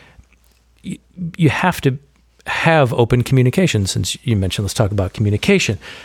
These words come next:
It has to be open communication, and if you said to me on my code, "That's not gonna work,"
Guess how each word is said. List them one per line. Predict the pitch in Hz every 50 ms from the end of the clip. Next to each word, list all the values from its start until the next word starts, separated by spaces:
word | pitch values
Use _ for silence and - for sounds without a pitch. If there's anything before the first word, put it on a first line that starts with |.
| - -
It | 127 -
has | - - - 175 165 - -
to | -
be | 147 143 135
open | 120 113 - 120 -
communication, | - 120 110 107 101 - 107 98 - - 110 101 98 -
and | - 113 101 101 101 - - - - -
if | 110 98 -
you | 139 151 - - -
said | - - - 135 117 110 -
to | 127
me | 120 117 113 110
on | 107 104
my | 104 104 104
code, | - - 107 101 98 101 95 - _ _ _ _ _ - - - - _
"That's | - - 113 104 - -
not | 123 113 104 -
gonna | - 117 110 110
work," | 107 123 147 156 147 139 - 147